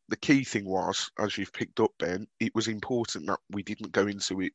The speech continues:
with the first half performance that we did against Stoke, um, because Millwall, I know obviously Stoke are as well, but Millwall are a bloody physical side, and I think we saw that last night, which is why it was key that we kept the defence that we did.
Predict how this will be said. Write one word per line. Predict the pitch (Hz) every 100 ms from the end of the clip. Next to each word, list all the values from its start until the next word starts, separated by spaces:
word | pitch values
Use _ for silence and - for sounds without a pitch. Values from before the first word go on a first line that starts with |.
| -
with | 98 -
the | -
first | - 98 -
half | 98 92
performance | 98 - 101 98 -
that | -
we |
did | 98 101
against | 95 90 -
Stoke, | - 101 - - - - - - - -
um, | 98 98 95 -
because | 107 117 101 - -
Millwall, | 110 131 107 101 90 87 - -
I | 85
know | 104 101 -
obviously | 95 98 - 87
Stoke | - 107 101 101
are | 92 92
as | -
well, | 101 92
but | 87 -
Millwall | 107 120 98 90
are | 87
a |
bloody | 85 101 107
physical | 95 - 123 107 - 80
side, | - 107 98 87
and | 87
I |
think | 92 147
we | -
saw | - 120 123
that | 95 -
last | 90 -
night, | 90 82 - - - - -
which | - -
is | 98
why | 110 107
it | 98
was | -
key | - - 107
that | 95 -
we | 95
kept | - -
the | 95
defence | 85 - 101 -
that | -
we | 101 -
did. | 107 90